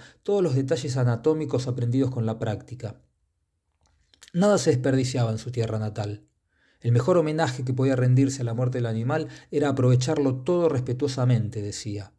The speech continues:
y lo vi cumplir ese precepto. Ya muy viejo y yo muy niño, cuando se cocinaba un cerdo completo para las fiestas de fin de año, él continuaba su ceremonia varios días después,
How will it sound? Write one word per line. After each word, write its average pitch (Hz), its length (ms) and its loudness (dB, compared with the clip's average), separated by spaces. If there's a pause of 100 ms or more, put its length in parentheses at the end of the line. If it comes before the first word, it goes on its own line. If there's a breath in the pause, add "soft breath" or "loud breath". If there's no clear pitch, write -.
(240)
y 117 100 -8
lo 120 120 4
vi 139 100 4
cumplir 139 580 2
ese 135 220 -8
precepto. 120 680 -8 (800 soft breath)
Ya 139 100 0
muy 139 180 4
viejo 147 380 6
y 120 40 -2
yo 131 140 -6
muy 131 180 -2
niño, 120 480 -4 (240 soft breath)
cuando 113 200 -6
se 120 140 -4
cocinaba 135 380 0
un 143 120 -2
cerdo 143 360 2
completo 127 440 0
para 123 160 0
las 117 140 -4
fiestas 131 340 -2
de 113 80 -2
fin 127 240 -4
de 127 100 4
año, 117 380 0 (260 loud breath)
él 170 140 0
continuaba 147 480 2
su 131 140 -2
ceremonia 139 560 0
varios 139 280 2
días 135 220 2
después, 156 420 2